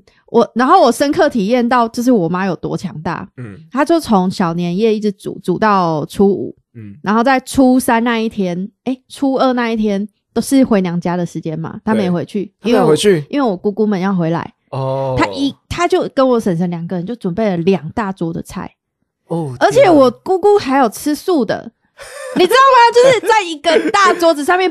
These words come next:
Speaker 1: 摆满了菜之后，还要有一个小区域是素食区，就是他们还要再额外准备那些东西。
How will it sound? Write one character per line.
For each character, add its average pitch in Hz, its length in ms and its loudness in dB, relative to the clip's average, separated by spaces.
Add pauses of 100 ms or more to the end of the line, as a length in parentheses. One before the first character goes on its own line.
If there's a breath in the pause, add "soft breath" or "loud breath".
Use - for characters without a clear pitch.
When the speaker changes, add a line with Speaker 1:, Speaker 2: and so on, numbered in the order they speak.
Speaker 1:
摆 269 160 0
满 294 140 0
了 226 100 0
菜 330 180 0
之 302 100 2
后， 330 100 2
还 311 100 2
要 285 160 2
有 240 160 2
一 214 40 -4
个 226 100 -4
小 208 200 -2
区 254 180 -2
域 285 80 6
是 294 120 2
素 294 220 4
食 285 220 4
区， 262 320 6
就 - 520 -10
是 494 100 2
他 440 60 0
们 415 120 0
还 302 80 2
要 349 80 4
再 359 160 0 (160)
额 233 100 0
外 311 140 0
准 220 160 -4
备 247 120 -2
那 262 120 -2
些 254 140 -2
东 202 200 -4
西。 202 340 -6